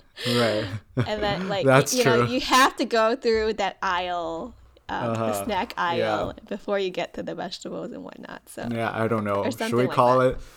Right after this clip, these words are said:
Speaker 1: should we call it, this is the Walmart model of C V?
Speaker 2: The Walmart model.
Speaker 1: <laughs>
Speaker 2: <laughs> The Walmart model.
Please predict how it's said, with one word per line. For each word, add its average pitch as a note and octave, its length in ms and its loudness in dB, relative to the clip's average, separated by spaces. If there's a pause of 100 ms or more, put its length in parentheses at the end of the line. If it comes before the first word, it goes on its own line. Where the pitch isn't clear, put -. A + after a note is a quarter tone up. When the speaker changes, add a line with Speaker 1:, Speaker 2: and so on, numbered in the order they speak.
(360)
Speaker 1:
should - 200 -2
we A#2 100 2
call A#2+ 300 4
it, A#2+ 180 2
this G#2+ 220 0
is G#2 220 -2
the G2 280 -4 (180)
Walmart G2 680 -2
model G#2+ 500 0
of G#2+ 200 -6
C A2 260 -4
V? A2 60 -2
Speaker 2:
The A2+ 80 2
Walmart A3+ 560 4
model. F3+ 500 0
Speaker 1:
<laughs> - 100 -6 (880)
Speaker 2:
<laughs> A#4 680 -4
The A#3 60 -4
Walmart B3+ 560 4
model. G3+ 420 -2